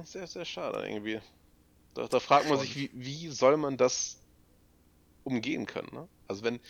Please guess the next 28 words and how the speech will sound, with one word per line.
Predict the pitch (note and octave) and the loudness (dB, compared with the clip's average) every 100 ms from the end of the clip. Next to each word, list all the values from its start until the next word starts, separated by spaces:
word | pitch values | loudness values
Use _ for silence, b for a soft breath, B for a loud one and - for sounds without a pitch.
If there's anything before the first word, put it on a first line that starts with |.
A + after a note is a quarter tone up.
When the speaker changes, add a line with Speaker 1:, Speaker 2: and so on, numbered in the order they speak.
| B B | B B
Speaker 1:
wenn | C3 | 2
es, | C#3 | 6
wenn | D3 D3 | 8 6
es | |
schon | - | 6
Erfolg | D3 G#2 - C#3 C3 G2+ - - | 6 4 6 10 10 10 2 -10
nicht, | A2 - - _ - | -12 -12 -18 _ -8
nicht | A2 - | -8 -6
bringt, | F#2+ G2 - | -8 -8 -6
wenn's | G#2+ - - | -6 -6 6
Geld | B2 E3+ - - | 10 10 8 -8
nichts | - - - - | -12 -14 -18 -10
bringt, | - G2+ - _ _ _ _ _ | -8 -8 -14 _ _ _ _ _
wenn, | A2+ A#2+ A#2 _ _ B B B | 4 4 2 _ _ B B B
ich | - | 2
meine, | B2+ A#2+ | 8 8
der | A#2+ | 8
wird | C3 | 8
ja | A2+ | 8
auch | - | 6
Freunde | - - G#2 D#3+ G2 | -2 0 2 4 2
gehabt | F2 F2 - | 2 0 -2
haben. | F2+ | -2
Ich | F#2+ | -2
meine, | G#2 - _ | -4 -4 _
ich | - | 2
weiß | A#2 A#2 | 4 4
nicht, | A#2 | 2